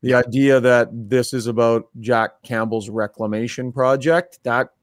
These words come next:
ship has kinda sailed for me, and we can talk about that in a minute.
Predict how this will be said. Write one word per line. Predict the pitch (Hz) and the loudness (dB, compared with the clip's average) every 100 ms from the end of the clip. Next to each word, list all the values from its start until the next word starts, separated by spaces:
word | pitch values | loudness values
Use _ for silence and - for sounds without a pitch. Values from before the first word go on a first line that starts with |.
| _ _ _ _ _ | _ _ _ _ _
ship | _ - 139 | _ -6 -6
has | - | -6
kinda | - 117 104 | -10 -8 -8
sailed | - 113 123 139 135 | -8 -2 2 0 -2
for | _ 123 | _ -8
me, | 120 147 | -4 -4
and | 143 | -4
we | 117 | -6
can | 104 | -8
talk | 120 117 117 | -4 -4 -2
about | 117 107 | -6 -2
that | 117 110 | -4 -4
in | 107 | -6
a | |
minute. | 107 127 107 101 | -4 -2 -2 -6